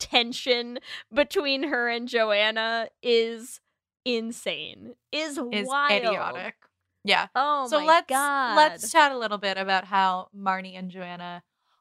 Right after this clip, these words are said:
Speaker 2: are gay in the film, but then also how they could be gay.
Speaker 1: <sighs> Listen,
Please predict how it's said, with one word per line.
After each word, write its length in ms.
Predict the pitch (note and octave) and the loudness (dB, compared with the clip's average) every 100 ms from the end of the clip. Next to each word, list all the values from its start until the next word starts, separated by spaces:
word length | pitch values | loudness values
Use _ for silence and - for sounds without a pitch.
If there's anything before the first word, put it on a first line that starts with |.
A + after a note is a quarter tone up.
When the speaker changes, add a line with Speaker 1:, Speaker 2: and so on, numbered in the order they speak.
| _ - | _ 4
Speaker 2:
are 320 | A#3 B3+ C#4+ | 6 6 2
gay 460 | C4+ D#4+ D#4 D#4 | -2 0 0 -2
in 140 | D4 D4 | -8 -12
the 100 | D4 | -10
film, 380 | D4+ C#4+ C#4 C4 | -4 -2 -2 -4
but 140 | C4 | -4
then 120 | A#3+ A#3 | -2 -2
also 240 | G#3+ A#3 | -4 -6
how 180 | F#3 G#3 | -8 -8
they 140 | G3+ | -8
could 400 | F#3+ _ G#3+ G3 | -14 _ -12 -12
be 120 | E3+ E3+ | -12 -12
gay. 220 | - - | -10 -8
Speaker 1:
<sighs> 1500 | - - - - - - - - _ _ _ _ _ _ _ - | -8 -8 -10 -12 -18 -20 -20 -20 _ _ _ _ _ _ _ -4
Listen, 540 | A#3+ A3 G3 E3+ - | -4 -4 -6 -14 -18